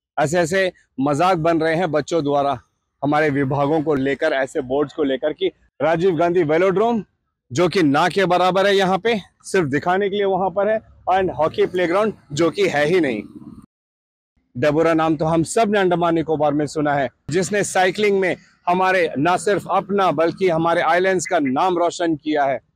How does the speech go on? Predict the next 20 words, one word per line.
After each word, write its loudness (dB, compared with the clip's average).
एक 0
नज़ारा 2
आप 0
इस -4
पर 0
भी 0
देखिए, 0
ये 4
है 2
टेम्परेरी 0
टॉयलेट। 2
वैसे 2
तो 2
सरकार 0
ने 0
सुविधा 2
दी 0
थी -2
कि 0
हर 0